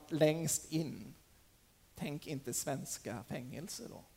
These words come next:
Det här var innan det fanns några rättigheter för fångar.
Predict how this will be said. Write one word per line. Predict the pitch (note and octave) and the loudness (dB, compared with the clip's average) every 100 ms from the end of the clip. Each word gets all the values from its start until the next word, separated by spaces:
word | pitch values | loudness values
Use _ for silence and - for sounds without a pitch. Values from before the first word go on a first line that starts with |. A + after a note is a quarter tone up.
| - - - - - - - - | -20 -20 -20 -20 -20 -20 -20 -14
Det | - | -4
här | C3 C#3 | 2 4
var | C3+ C3 B2+ | 4 4 4
innan | B2 B2+ A#2+ B2 | 2 0 0 -2
det | C3+ | 0
fanns | B2+ B2+ - | 0 0 -4
några | B2+ A#2 | 0 2
rättigheter | B2+ C3 - - A#2+ C#3+ - | 2 0 -2 -4 0 0 0
för | B2+ B2 | -6 -4
fångar. | C3 B2 - A#2 B2+ | -6 -6 -8 -10 -12